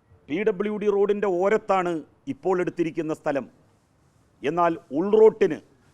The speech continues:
തദ്ദേശ സ്ഥാപന റോഡിൻ്റെ ഭാഗത്താണ് ബെഞ്ച് മാർക്ക്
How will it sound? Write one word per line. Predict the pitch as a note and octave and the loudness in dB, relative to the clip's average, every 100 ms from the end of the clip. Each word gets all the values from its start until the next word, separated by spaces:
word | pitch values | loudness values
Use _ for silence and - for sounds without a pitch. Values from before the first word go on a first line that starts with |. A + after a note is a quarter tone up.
| _ _ _ _ _ _ _ _ _ _ _ - | _ _ _ _ _ _ _ _ _ _ _ -6
തദ്ദേശ | C#3 C3+ G#3+ A#3+ A#3 - | -6 0 4 4 2 -2
സ്ഥാപന | G#3 G3 F#3 F#3 | 0 0 0 -2
റോഡിൻ്റെ | F3 F3+ E3 F3+ A#3 _ _ _ _ _ _ _ _ _ _ _ _ _ _ _ _ _ | 0 -2 -2 -4 -6 _ _ _ _ _ _ _ _ _ _ _ _ _ _ _ _ _
ഭാഗത്താണ് | A#2+ E3 F#3 F3+ F3 E3 F#3+ - - _ _ _ B2+ | 0 2 2 2 2 0 -2 -8 -20 _ _ _ -4
ബെഞ്ച് | F3+ F#3 F#3+ | -2 -2 -2
മാർക്ക് | F3+ E3 - D#3+ | 0 0 -2 -6